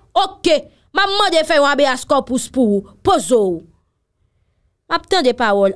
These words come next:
abeyas kòpous sa lontan. Wi, de tout fason,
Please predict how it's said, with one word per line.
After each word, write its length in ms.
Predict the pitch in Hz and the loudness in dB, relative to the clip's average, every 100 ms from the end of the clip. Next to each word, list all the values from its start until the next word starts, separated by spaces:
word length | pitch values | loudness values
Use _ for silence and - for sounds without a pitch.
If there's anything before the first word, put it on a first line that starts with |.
| 196 | -4
abeyas 380 | 190 190 190 - | -4 -4 -4 -8
kòpous 320 | 196 185 175 - | -8 -8 -10 -8
sa 80 | 180 | -8
lontan. 400 | 180 - 170 170 | -8 -12 -14 -12
Wi, 140 | 180 220 - _ _ _ _ _ _ | -12 -14 -20 _ _ _ _ _ _
de 120 | 262 320 | -4 -2
tout 140 | 359 | -2
fason, 500 | - 339 - - 180 | -2 -2 -4 -10 -12